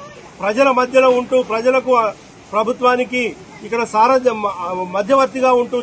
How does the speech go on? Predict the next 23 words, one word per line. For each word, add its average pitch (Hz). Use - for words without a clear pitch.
చేస్తున్నటువంటి 226
ఉద్యోగులు 233
టైమ్ 277
కూడా, 262
టైమ్ 254
బౌండ్ 254
లేకుండా 247
బంగారు 254
తెలంగాణ 254
కాదు, 247
రేజింగ్ 262
తెలంగాణ 262
లోపల 247
ఇంకొక 226
గంటలు, 247
పని 233
గంటలు 254
ఎక్కువ 240
పని 233
చేస్తున్నా 226
గానీ 220
మా 214
పనికి 214